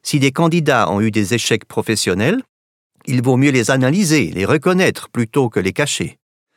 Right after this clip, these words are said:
Pour terminer, je conseille aux candidats de considérer l'entretien comme quelque chose de positif, comme un échange entre deux personnes.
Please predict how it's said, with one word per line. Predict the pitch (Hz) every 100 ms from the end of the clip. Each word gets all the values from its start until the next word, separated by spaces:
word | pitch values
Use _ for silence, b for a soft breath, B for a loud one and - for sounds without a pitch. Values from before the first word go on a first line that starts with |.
| _ _ _ _ _ _
Pour | 226 185
terminer, | 208 190 190 208 214 214 -
je | 135 160
conseille | 170 175 - 185 170
aux |
candidats | 143 147 143 143 151
de | 131
considérer | - 135 147 131 127 135
l'entretien | 131 - 123 - 143 135
comme | 135 117 104
quelque | 135 123 -
chose | 107 - 135 90
de | 98
positif, | - 175 170 - 156 - - - _ _ _
comme | - 120
un | 117
échange | 180 - 175 151 113 110
entre | 95 - 95
deux | 139
personnes. | 135 127 - - 69 - -